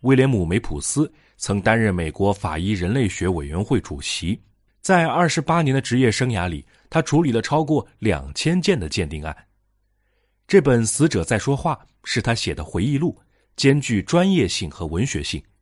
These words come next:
在美国一出版就获得了包括《纽约时报》在内大批媒体的推荐，很多读者都因为这本书对法医学产生了兴趣。这本书还被多所高校法医学专业的老师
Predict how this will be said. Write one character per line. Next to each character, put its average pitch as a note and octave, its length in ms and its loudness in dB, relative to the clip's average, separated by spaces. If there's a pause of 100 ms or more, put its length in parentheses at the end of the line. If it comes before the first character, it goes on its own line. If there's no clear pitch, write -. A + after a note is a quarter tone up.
(360)
在 A#2+ 140 4
美 G2 120 2
国 G#2 160 2
一 A#2 80 4
出 C3+ 200 0
版 C#2 200 -4 (200)
就 C#3+ 180 2
获 D#3 180 2
得 C3 80 2
了 C3+ 80 2
包 D3 200 2
括 C#3 240 2
《纽 F2+ 160 0
约 B2 120 2
时 A#2+ 220 0
报》 - 200 2
在 B2 120 -2
内 G#2 160 -2
大 A#2+ 240 -2
批 - 180 -4
媒 F#2+ 220 -2
体 - 100 -16
的 - 120 -12
推 A2 200 -2
荐， D3 180 -2 (360)
很 D3 160 2
多 F#3+ 100 4
读 F#3+ 200 2
者 G#2+ 240 2
都 C#3 120 2
因 E3 120 0
为 C#3 80 0
这 C3 160 2
本 D2 160 -4
书 G2+ 280 -2 (140)
对 G2 180 2
法 D2+ 220 -4
医 G2 140 0
学 F2 320 -2
产 C#2+ 280 -8
生 E2+ 140 -6
了 D#2+ 80 -6
兴 F2+ 220 -4
趣。 - 200 -12 (600)
这 G#3 120 2
本 C#3 160 4
书 D3+ 280 2
还 C3+ 180 -2
被 C3 260 2
多 D#3+ 240 2
所 G2+ 220 0
高 C3+ 240 2
校 G#2 220 0
法 E2+ 240 -2
医 B2 120 -2
学 A2+ 200 -2
专 B2 180 -2
业 A#2+ 80 -4
的 F2 100 -6
老 C#2 160 -10
师 - 300 -4